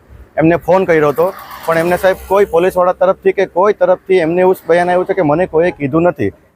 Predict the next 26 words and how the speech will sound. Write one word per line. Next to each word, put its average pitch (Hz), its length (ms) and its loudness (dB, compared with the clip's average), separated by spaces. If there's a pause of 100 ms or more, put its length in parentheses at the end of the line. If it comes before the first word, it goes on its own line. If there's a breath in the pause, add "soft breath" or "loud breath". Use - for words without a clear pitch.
(120)
હવે 156 100 2 (260)
આ 175 100 2
તમે 180 240 0
જ 180 100 -8
ફોન 175 160 2
આવ્યો 180 220 2
છે 180 120 -4
તો 170 120 -2
હું 170 220 -2
જોઈ 202 160 4
લઉં 160 180 2
છું, 160 100 -4
એવું 165 160 2
એમને 160 240 -2
પર 190 200 -2 (400)
વાત 160 240 0
આવી 120 220 0
છે. 92 140 -20
એમનો - 1000 -10
મામા 175 260 2
થયું 180 240 2
મિતેશ 160 320 -2
મણીલાલ 165 280 0
પટેલ, 170 340 0
અંબાચ 147 400 0
મુડગામ. 135 280 0